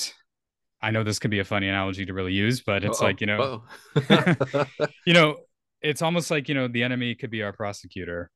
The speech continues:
Speaker 1: saying,
Speaker 2: Hmm.
Speaker 1: "Look how many times he looked at porn. Look how many times he lied. Look how many times he
Speaker 2: Hmm.
Speaker 1: said he was gonna do better, but yet he continued to screw up."
Speaker 2: Hmm.
Speaker 1: And yet Jesus, as our, as our defense attorney,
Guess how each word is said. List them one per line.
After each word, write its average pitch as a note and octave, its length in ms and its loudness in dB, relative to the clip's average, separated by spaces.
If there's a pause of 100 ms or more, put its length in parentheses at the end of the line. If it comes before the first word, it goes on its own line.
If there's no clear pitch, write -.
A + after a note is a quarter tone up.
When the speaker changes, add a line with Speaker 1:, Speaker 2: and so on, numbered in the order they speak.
(300)
Speaker 1:
saying, F#2 260 0
Speaker 2:
Hmm. G2+ 60 0
Speaker 1:
"Look A2 120 0
how A2 100 0
many G#2 180 2
times G2+ 280 -2
he G#2 80 0
looked G2 240 -4
at F#2+ 80 -4
porn. E2+ 420 -6 (460)
Look G2+ 200 2
how G#2+ 100 0
many G2 180 0
times F#2+ 280 -2
he G#2 100 -4
lied. F2 400 -2
Look G2 180 -4
how G#2+ 100 -4
many G2 180 -4
times F#2+ 340 -2
he F#2+ 340 -2
Speaker 2:
Hmm. F2+ 120 -12 (320)
Speaker 1:
said B2 240 0
he C3 100 4
was A#2 140 2
gonna A2+ 180 2
do G2+ 160 -4
better, F#2 260 -2
but F2 200 -6
yet F#2 180 -2
he G#2+ 120 -6
continued F2+ 480 -2
to F2+ 40 -6
screw F2+ 340 -2
up." D#2+ 280 -6 (840)
Speaker 2:
Hmm. G#2+ 140 0 (480)
Speaker 1:
And A2+ 180 0
yet G#2 400 2 (840)
Jesus, G2+ 560 -2
as G2+ 240 -4
our, G2+ 160 -6 (280)
as G2+ 200 -2
our F#2+ 100 0
defense G#2+ 400 -4
attorney, F#2 480 -2